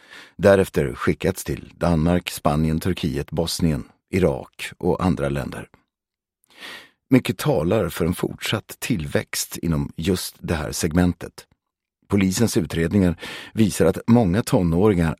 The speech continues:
aktivt söker morduppdrag i jakt på pengar,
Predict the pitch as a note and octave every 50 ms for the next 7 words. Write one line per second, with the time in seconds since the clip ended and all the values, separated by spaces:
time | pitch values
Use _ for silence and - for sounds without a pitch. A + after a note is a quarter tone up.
0 | _ - - B2 - - - - - - - - - - - - - - - -
1 | - G#2+ - - F2 F2+ F2 - F#2+ F2 F#2 A2 A2+ F2 D2 - - - - -
2 | - A2 F#2+ E2 - - - - - F2+ F2+ F#2 E2+ - - _ - E2+ - -
3 | G2+ G2 G2 G#2 G2+ G2+ G2 -